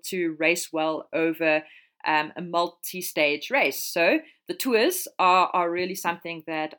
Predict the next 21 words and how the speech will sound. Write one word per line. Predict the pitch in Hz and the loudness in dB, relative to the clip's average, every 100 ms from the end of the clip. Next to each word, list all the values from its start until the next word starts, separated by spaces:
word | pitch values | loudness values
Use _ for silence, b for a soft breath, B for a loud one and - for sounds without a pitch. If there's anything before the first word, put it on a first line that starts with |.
| - | -4
I | 147 147 151 151 | -2 -2 -4 -6
specialize | 151 - 180 175 165 165 | -8 -4 -4 0 -2 -2
in | 175 214 226 | -6 -10 -8
and | 165 156 151 - | -8 -6 -8 -4
focus | 160 156 156 | -4 -4 -4
on. | 143 156 269 B B B - | -2 -2 -4 B B B -4
You | |
know, | 196 | 4
I'm, | 202 233 214 | 4 4 4
I'm | 220 233 | 4 6
really | 247 285 | 2 0
gonna | 247 247 | 0 -2
be | 233 | -2
going | 214 220 220 | 2 2 4
out | 220 226 | 2 2
there | 247 247 233 | 0 2 2
and | 196 202 | 2 0
giving | 202 208 | -4 -4
it | 196 | -4
my | 170 160 | -4 -2
best | 196 247 - | 0 -2 -2